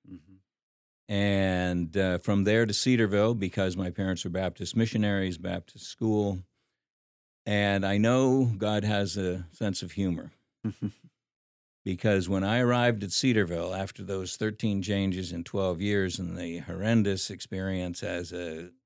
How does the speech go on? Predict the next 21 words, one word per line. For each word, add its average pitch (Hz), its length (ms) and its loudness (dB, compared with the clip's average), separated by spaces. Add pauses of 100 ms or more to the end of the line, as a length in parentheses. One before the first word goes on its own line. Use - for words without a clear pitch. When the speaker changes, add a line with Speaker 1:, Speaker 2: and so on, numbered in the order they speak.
(180)
Speaker 2:
as 85 140 -12
a 85 100 -12
senior, 101 640 2 (680)
my 90 220 -4
vow 113 520 4
on 95 260 -2
arriving 107 560 2
at 95 100 -6
Cedarville 87 760 0 (200)
was, 92 300 -6 (100)
"I 104 240 0
am 92 460 -2
never 101 420 0 (160)
moving 95 520 -2
in 85 160 -6
my 95 200 -2
life 92 480 -6 (380)
again." 98 380 2 (600)
Speaker 1:
<laughs> - 640 -12
Speaker 2:
That's 104 220 2
it. 92 180 0